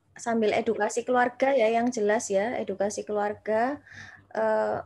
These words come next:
dari awal memang sudah edukasi keluarga bahwa salah satu kemungkinan bleedingnya itu ada, terutama pada, eh, penggunaan trombolitik yang non-fibrin spesifik ya. Karena dia juga sebagai, eh, plasmin activator, dia juga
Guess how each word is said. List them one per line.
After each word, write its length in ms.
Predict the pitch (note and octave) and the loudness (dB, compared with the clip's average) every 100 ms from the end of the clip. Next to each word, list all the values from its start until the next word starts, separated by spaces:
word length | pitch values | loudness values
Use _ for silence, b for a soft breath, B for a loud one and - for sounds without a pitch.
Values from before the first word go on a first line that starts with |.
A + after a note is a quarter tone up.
| - _ _ | -12 _ _
dari 240 | G#3+ G#3+ | -2 0
awal 400 | - G#3+ B3 C4+ | 2 2 4 4
memang 240 | B3 A#3+ B3+ | 4 0 -2
sudah 240 | A3 G#3 - | -2 -4 -4
edukasi 480 | G#3 F#3+ G3+ G3 F#3+ | -6 -4 -4 -6 -10
keluarga 320 | G3 - B3 | -12 -6 -2
bahwa 160 | G#3 G3+ | 2 0
salah 320 | G#3 G3+ G#3+ | 0 -2 -2
satu 400 | G#3+ G3+ - C#4 | -4 -4 -6 -4
kemungkinan 640 | A#3 A3 A3+ A3 A3 A3+ | -4 -4 -4 -4 -4 -4
bleedingnya 640 | G#3 F#3+ F#3+ G3 B3 C4+ - B B B - | -4 -6 -6 -4 -4 -6 -10 B B B -10
itu 180 | G#3 G#3+ | -6 -2
ada, 400 | G#3 G3+ - F3 | -2 -4 -4 -4
terutama 480 | F3+ G#3+ A3 A#3 A#3+ | -2 -4 -2 -2 -2
pada, 560 | A#3 G3+ F#3 F#3 F#3 - - | -2 0 0 -2 -4 -8 -6
eh, 140 | G#3 G#3 | -6 -4
penggunaan 880 | G#3+ G3 G3+ F#3+ - - C#4 D4 - _ | -4 -2 -2 -4 -4 -4 -2 -2 -6 _
trombolitik 640 | - A3 G3 G3 G3 - | -6 -4 -2 -4 -6 -6
yang 160 | A#3 A3+ A3+ | -4 -4 -2
non-fibrin 500 | A#3 A#3 A3+ G3+ G#3 | -2 -4 -4 -4 -4
spesifik 560 | - G3+ G3+ G#3 G#3 - | -6 -6 -6 -6 -8 -8
ya. 120 | F#3+ G#3+ b b b _ | -10 -10 b b b _
Karena 240 | - G3 A3 | -8 -4 0
dia 160 | A#3+ | 0
juga 300 | A#3+ G#3 G#3 G3+ | 0 0 0 -2
sebagai, 640 | G#3 F#3+ F#3 G3 G3+ G3+ | -8 -10 -2 2 2 2
eh, 640 | - G3 G3 G3 G3+ G3 - B B B B _ _ | -2 0 2 4 2 0 -2 B B B B _ _
plasmin 480 | - G#3 G#3+ G#3 G3+ | -6 -6 -4 -6 -6
activator, 800 | - G#3+ G#3 G3 - A#3 C#4+ C#4 | -6 -8 -6 -8 -4 -2 -2 0
dia 160 | A#3 A3 | -2 -2
juga 400 | G3 G#3+ G3+ | -4 -2 -2